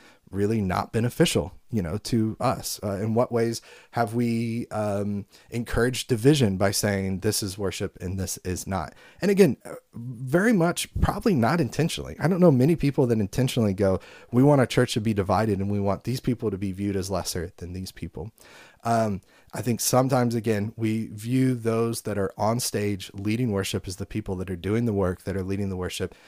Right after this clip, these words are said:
and we view the tech production people as the people that are supporting that act. And in a lot of ways, that really is the case, but are they supporting that act and they're all doing it together to lead worship?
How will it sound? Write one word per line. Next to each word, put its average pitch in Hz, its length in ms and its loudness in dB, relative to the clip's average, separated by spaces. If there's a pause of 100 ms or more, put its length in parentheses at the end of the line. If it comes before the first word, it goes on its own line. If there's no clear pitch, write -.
(160)
and 110 140 -4
we 110 100 0
view 104 160 -2
the 101 100 0
tech - 280 -6
production 104 460 -2
people 98 280 -8
as 92 120 -8
the 98 80 -10
people 101 400 -4
that 90 140 -6
are 90 60 -8
supporting 98 580 -4
that 87 160 -4
act. - 300 -8 (580)
And 147 220 2 (240)
in 139 80 4
a 127 80 4
lot 123 300 2
of 165 60 2
ways, 180 360 0
that 131 180 -2
really 135 320 4
is 139 220 2
the 110 160 0
case, - 540 -4 (300)
but 165 380 -2
are 123 120 4
they 131 100 2
supporting 151 480 -2
that 135 160 2
act 123 240 2
and 107 100 -2
they're 104 200 -4
all 120 260 0
doing 127 240 0
it 110 140 -2
together 101 340 0
to 95 140 -8
lead 90 160 -4
worship? 90 460 -2